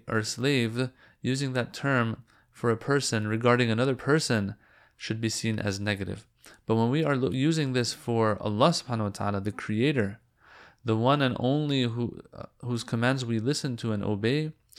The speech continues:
if we want to really show and describe the obedience that is expected of us towards Allah subhanahu wa ta'ala, the best term to use will probably be slave. Because when we say servant,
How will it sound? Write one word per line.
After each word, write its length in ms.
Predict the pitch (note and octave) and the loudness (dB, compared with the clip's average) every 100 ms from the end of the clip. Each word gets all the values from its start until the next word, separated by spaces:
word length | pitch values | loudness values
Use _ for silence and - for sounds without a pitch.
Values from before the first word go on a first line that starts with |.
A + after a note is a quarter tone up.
| - - - | -20 -20 -16
if 180 | - - | -14 -2
we 80 | D3+ | 2
want 180 | F3+ - | 4 2
to 100 | C3 | 2
really 420 | C3+ D#3+ D3 B2 | 2 4 4 4
show 560 | - - D3 A#2+ G2+ G#2+ _ _ _ - | 4 6 8 8 4 -4 _ _ _ 0
and 180 | A#2+ | 2
describe 460 | A2+ - - C#3 C#3 | 2 0 2 4 4
the 120 | B2+ A2+ | 2 4
obedience 840 | A2+ A#2 D3+ D#3 A#2+ G2+ - - - - _ - | 4 4 2 2 0 0 -6 -12 -14 -20 _ -2
that 160 | - A2 | 2 2
is 140 | A2 | 2
expected 560 | A2 - - D3+ D3 A2+ | 0 0 2 2 2 2
of 140 | G#2 | 0
us 160 | G2+ - | -4 -6
towards 400 | - A2+ G#2 - | 0 0 0 -2
Allah 240 | G2+ G2+ | -2 -2
subhanahu 400 | - G#2 G2+ G2 | -4 -6 -6 -4
wa 60 | G2 | -4
ta'ala, 180 | G#2+ A#2 | -4 -2
the 100 | A2 | 2
best 440 | C3+ D3+ - - | 2 2 -4 -6
term 240 | - D3 | -4 -2
to 100 | C#3+ | -2
use 400 | G#2+ A#2+ E3 A#2+ | -4 0 0 0
will 120 | G#2 G#2 | -4 -2
probably 340 | C3 C3 B2+ | 0 2 2
be 160 | A#2 A2+ | 0 -6
slave. 440 | - D3 A#2+ - _ _ - - - - - _ _ B2 | -2 0 0 -6 _ _ -20 -20 -20 -20 -20 _ _ -2
Because 240 | B2+ C#3 | 2 4
when 120 | C#3 | 4
we 60 | C#3 | 4
say 180 | E3 C#3 | 4 4
servant, 580 | - F3 C#3 C3+ - | 6 6 4 0 -4